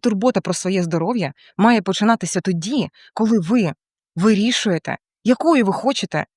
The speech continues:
бачити свою серйозну дорослість, свою старість. І саме від такого рішення буде залежати, що ви будете робити для свого здоров'я.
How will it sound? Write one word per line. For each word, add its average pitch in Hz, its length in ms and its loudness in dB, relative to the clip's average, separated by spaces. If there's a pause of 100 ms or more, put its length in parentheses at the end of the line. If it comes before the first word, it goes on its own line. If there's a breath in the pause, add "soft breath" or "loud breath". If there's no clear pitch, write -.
(140)
бачити 180 420 -2
свою 175 420 -4
серйозну 196 520 0
дорослість, 190 580 -4
свою 202 300 -2
старість. - 640 -2 (600 loud breath)
І 240 220 2
саме 277 340 4
від 226 140 -2
такого 214 380 0
рішення 208 520 -2
буде 240 260 4
залежати, 214 480 0
що - 160 -2
ви 214 80 -2
будете 185 300 -4
робити 175 220 -4
для 156 120 -6
свого 165 280 -8
здоров'я. 147 440 -6